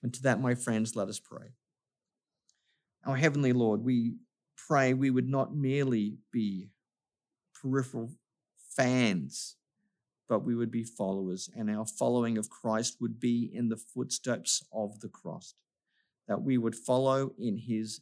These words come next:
example, so we would prove that we are Christians not merely by name, but by practice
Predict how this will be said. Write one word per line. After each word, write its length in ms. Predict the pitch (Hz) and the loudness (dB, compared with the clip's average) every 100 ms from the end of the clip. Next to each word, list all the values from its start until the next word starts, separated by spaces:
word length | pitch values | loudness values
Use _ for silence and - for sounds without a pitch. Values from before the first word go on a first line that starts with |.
| _ | _
example, 840 | 101 98 113 123 123 131 131 139 147 _ _ _ _ _ _ | -10 -10 -6 -4 -2 -2 -6 -8 -10 _ _ _ _ _ _
so 340 | - - 120 117 | -8 0 2 2
we 200 | 110 120 | 2 2
would 240 | 117 117 | 2 -2
prove 500 | - - 147 147 135 | -6 -2 0 2 2
that 200 | 170 110 | 2 0
we 340 | 143 135 123 120 117 | 2 0 2 0 -2
are 160 | 104 | -2
Christians 720 | 117 - 160 151 - 107 110 | -4 -4 -2 0 -2 -2 -2
not 280 | 127 120 120 | 0 0 0
merely 520 | 143 139 151 151 151 | 0 0 2 2 2
by 280 | 139 131 123 | 2 2 2
name, 520 | 127 110 98 95 95 104 _ _ _ _ _ _ _ _ | 2 2 0 -4 -6 -10 _ _ _ _ _ _ _ _
but 160 | - 107 | -6 -2
by 160 | 107 104 | 0 -2
practice 880 | - 98 95 - 73 - - - | -2 -4 -4 -8 -12 -10 -10 -14